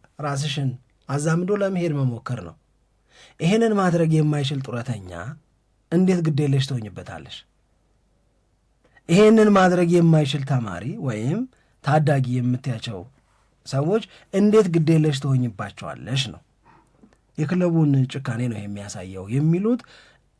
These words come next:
ወይም የክለቡን አቋም በዚህ ጉዳይ ላይ የሚተቹት ሰዎች ከዚህ አንጻር ነው ሀሳብ የሚሰጡ የሚመስለኝ። እኔ እንደተረዳሁት ቃል በቃል አሁን እኔ እንዳልኩት አላሉ። ለአንተ ምንድን ነው የሚሰጥ ስሜት ብትኝ፣ ታዳጊዎች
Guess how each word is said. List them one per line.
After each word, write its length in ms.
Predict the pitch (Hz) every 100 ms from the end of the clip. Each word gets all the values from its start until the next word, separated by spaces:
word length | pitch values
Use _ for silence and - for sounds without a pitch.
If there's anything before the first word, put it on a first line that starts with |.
| _
ወይም 320 | 135 143 160 170
የክለቡን 500 | 165 170 165 165 165
አቋም 320 | 160 156 151
በዚህ 280 | 147 143 147
ጉዳይ 320 | 151 143 151
ላይ 120 | 147 143
የሚተቹት 580 | 147 151 165 170 190 -
ሰዎች 280 | 220 285 -
ከዚህ 260 | 226 226
አንጻር 360 | 185 160 - - -
ነው 120 | -
ሀሳብ 320 | 110 131 127 107
የሚሰጡ 340 | 107 107 113
የሚመስለኝ። 540 | 110 107 104 104 110 123
እኔ 120 | 170
እንደተረዳሁት 640 | 151 131 104 92 92 101
ቃል 160 | - 147
በቃል 260 | 139 113 143
አሁን 180 | 135 135
እኔ 120 | 131
እንዳልኩት 440 | 131 156 185 214 196
አላሉ። 280 | 98 76 117 _ _ _ _ _ _ _ _ _ _ _ _ _ _ _ _ _ _ _ _ -
ለአንተ 360 | 180 208 233 233
ምንድን 280 | 214 208 202
ነው 80 | 196
የሚሰጥ 280 | 185 185 180
ስሜት 340 | 170 170 170 165
ብትኝ፣ 420 | 170 165 254 285 - _ _ _ _ _ _ _ _ _ _
ታዳጊዎች 920 | 208 202 180 208 208 185 196 190 185